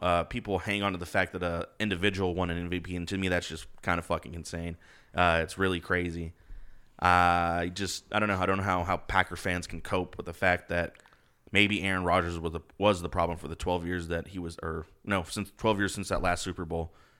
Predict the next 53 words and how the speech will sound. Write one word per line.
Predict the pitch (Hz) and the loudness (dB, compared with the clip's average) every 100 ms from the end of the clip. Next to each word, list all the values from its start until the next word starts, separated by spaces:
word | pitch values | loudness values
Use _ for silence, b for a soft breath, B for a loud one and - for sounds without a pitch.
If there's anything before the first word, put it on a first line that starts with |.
| _ | _
Um, | 90 87 85 85 76 | 2 4 4 2 -2
I | 87 | -4
mean, | 92 | -2
when | 92 92 | -2 -2
he | |
won | 92 101 | 0 0
that | 98 82 | 0 -2
Super | - 85 | -6 -8
Bowl, | 85 85 | -4 -2
he | 87 | 0
had | 95 | 0
one | 92 | 0
of | 90 | -4
the | 82 | -2
best | 90 - | -2 -2
defenses | 90 92 87 85 | -6 -6 -8 -6
the | 82 | -6
Packers | 82 90 87 80 | -2 -2 -2 -4
have | 82 | -6
ever | 82 | -6
put | 92 | -6
together. | - 85 87 87 82 b b b b | -6 -4 -2 -2 -6 b b b b
Uh, | 92 90 | 4 4
the | 82 | 4
receivers | 85 - 101 95 87 | 0 -2 -2 -2 0
there | 90 90 85 | 2 2 2
were | 87 | -2
some | 82 101 | -4 -4
of | 87 | -2
the | |
best | 80 85 - | -2 -4 -4
receivers | 87 95 90 | -6 -2 -2
in | 85 | -2
the | 82 | -4
league, | 87 90 87 | -2 -2 -2
and | 90 | -4
he, | 87 - | -8 -6
he | 107 | -4
can | 98 | -2
only | 87 85 | -2 -2
get | 87 - | -4 -4
one | 87 87 | -4 -4
with | 85 | -6
them. | 85 82 - - - - - | -8 -10 -12 -14 -16 -18 -4
And | 90 85 87 85 | -2 0 0 -2
ever | 90 | -2
since | 87 90 85 | -4 -6 -6
then, | 92 92 | -4 -4
we've | 90 | -4
been | 87 | -6
trying | 82 98 | -6 -6
to | 87 | -6
build | 80 92 90 90 85 | -2 0 2 0 -4